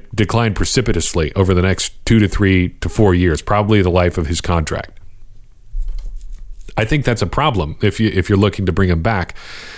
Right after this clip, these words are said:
But I honestly don't know what you do. Can you really take another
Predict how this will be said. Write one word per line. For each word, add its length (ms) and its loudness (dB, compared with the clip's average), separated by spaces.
But 120 2
I 120 2
honestly 300 2
don't 180 2
know 60 2
what 200 2
you 60 2
do. 220 4
Can 140 0
you 120 6
really 260 4
take 240 0
another 600 2